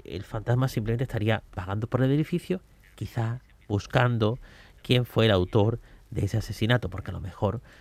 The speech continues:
fue, eh, pues, pues, fue, eh, cazado a traición,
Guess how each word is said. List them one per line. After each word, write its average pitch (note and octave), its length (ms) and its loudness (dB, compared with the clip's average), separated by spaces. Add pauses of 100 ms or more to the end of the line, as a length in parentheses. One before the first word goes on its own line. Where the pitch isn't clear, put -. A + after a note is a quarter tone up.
(180)
fue, G2 460 2
eh, G2 680 -8 (600)
pues, - 200 -18
pues, - 180 -16 (160)
fue, F2+ 420 -14
eh, E2+ 180 -16
cazado G#2+ 420 0
a G#2 80 4
traición, F#2+ 560 -4